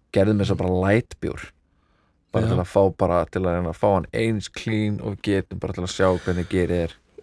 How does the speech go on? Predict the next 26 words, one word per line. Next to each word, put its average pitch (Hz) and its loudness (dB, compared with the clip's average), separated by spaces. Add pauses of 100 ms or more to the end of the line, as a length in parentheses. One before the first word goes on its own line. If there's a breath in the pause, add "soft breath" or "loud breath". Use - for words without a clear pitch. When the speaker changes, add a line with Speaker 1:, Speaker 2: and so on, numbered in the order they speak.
Speaker 2:
Sko, 139 8
núna 143 8 (100)
var 139 6
hérna 131 4 (480)
Steini 143 6
viðtalið 147 6
um 143 4
daginn 127 4 (320)
<clears throat> 180 8
og 127 4
þar 139 6 (380)
var, 139 6
voru, 135 4
datt 139 2
hann 135 2
svolítið 143 4
í 127 -2
svona 139 4 (340)
umræðu 131 4
um 120 0
light 104 0
bjóra 123 6 (300)
og, 113 2 (720 soft breath)
og, 120 2
og 123 4
hérna, 113 2